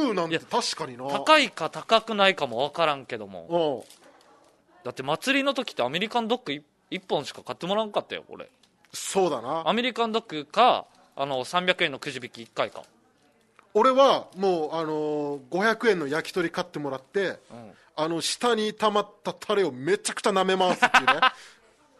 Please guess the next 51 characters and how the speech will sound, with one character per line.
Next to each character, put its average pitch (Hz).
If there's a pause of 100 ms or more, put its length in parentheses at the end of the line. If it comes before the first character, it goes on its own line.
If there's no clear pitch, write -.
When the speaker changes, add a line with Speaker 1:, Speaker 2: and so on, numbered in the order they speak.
(140)
Speaker 1:
も 208
う 156
舐 226
め -
回 262
さ 262
ん 202
と 175
本 190
当 180
に 165 (100)
持 180
た 269
ん 254
か 156
ら、 101
祭 170
り 302
の。 139 (440)
Speaker 2:
ま 170
あ 170
ま 165
あ 151
な。 -
Speaker 1:
そ 180
う 208
そ 127 (640)
う。 -
Speaker 2:
ず 170
っ -
と 190
な。 208 (200)
Speaker 1:
う 175
ん。 135 (140)
Speaker 2:
う 131
ん、 120
と 151
か、 123
だ 131
け 123
ど 110
さ、 92 (140)
こ 110
れ、 110 (840)
見 127
て、 -
Speaker 1:
え -
ー。 -
Speaker 2:
す 147
ご 220
い。 113